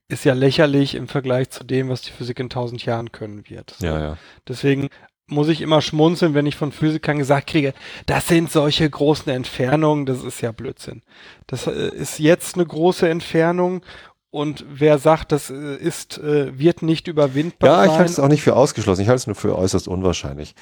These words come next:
Speaker 1: Nee, das halte ich nicht. Ich glaube, das ist einfach eine Frage dessen, was man, äh, erfunden hat oder nicht. Und so wie früher die Reise,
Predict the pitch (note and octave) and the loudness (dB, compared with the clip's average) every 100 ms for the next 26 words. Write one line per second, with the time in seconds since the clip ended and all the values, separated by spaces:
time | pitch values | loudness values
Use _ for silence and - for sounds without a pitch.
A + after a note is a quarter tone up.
0 | - - _ - D#3 F3 G3 F3+ D#3 D#3+ | -20 -20 _ -2 0 2 2 0 -2 -2
1 | D3 - E3+ E3 D#3+ F3 E3+ E3 D3+ G3 | -4 0 2 2 2 -2 -4 -4 -4 -2
2 | D#3 - - B2 D3+ D#3 C#3+ C#3+ E3 C#3+ | -2 -4 -8 -4 -2 0 0 0 -2 -2
3 | C#3 D3+ C#3+ C#3 C3 C#3 B2+ - E3+ E3 | -2 -2 -4 -4 -6 -6 -8 -4 -4 -2
4 | D#3 C3+ C3 B2+ D#3+ G3+ - _ - - | -4 -4 -4 -2 -4 -6 -10 _ -20 -20
5 | - - C3+ C#3+ D#3+ D#3 - - D3 E3+ | -14 -8 -4 -2 0 0 -2 -6 0 4
6 | D#3 C#3+ C#3+ C3 B2+ D#3 - D#3+ D#3 | 4 2 -2 -2 0 0 2 2 2